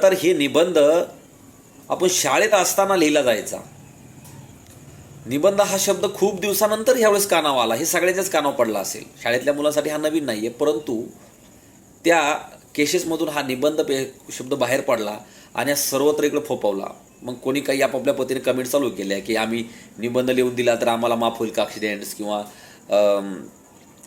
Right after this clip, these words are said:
कोणाला उडवलं तर फक्त निबंध लिहून दिला चालेल का, अमुक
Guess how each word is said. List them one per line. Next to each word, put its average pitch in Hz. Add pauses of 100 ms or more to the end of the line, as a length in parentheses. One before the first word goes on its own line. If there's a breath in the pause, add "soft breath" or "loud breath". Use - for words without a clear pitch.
कोणाला 127
उडवलं 127
तर 120
फक्त 117
निबंध 123
लिहून 120
दिला 117
चालेल 113
का, 110
अमुक 139